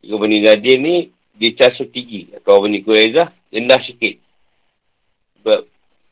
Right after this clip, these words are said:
Bani Quraizah ni banyak bersogok. Yang merasuah. Mereka banyak melanggar hukum Taurat dan keputusan hukum Rasulullah sallallahu alaihi wasallam. Bila dia bertanya,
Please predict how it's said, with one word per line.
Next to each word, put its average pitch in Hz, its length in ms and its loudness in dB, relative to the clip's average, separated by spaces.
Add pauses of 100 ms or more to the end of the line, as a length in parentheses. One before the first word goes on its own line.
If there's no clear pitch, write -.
(300)
Bani 101 100 -8
Quraizah 110 320 0
ni 139 80 -2
banyak 135 240 -2
bersogok. 131 560 -2 (1700)
Yang 98 100 -12
merasuah. 113 460 2 (2000)
Mereka 107 160 -8
banyak 123 320 -2
melanggar 127 400 4
hukum 117 240 -4
Taurat 135 400 4
dan 127 160 4
keputusan 131 640 2
hukum 127 240 0
Rasulullah 127 400 4
sallallahu 120 240 4
alaihi 117 80 2
wasallam. 87 200 2 (2000)
Bila 104 160 -4
dia 107 160 6
bertanya, 107 340 2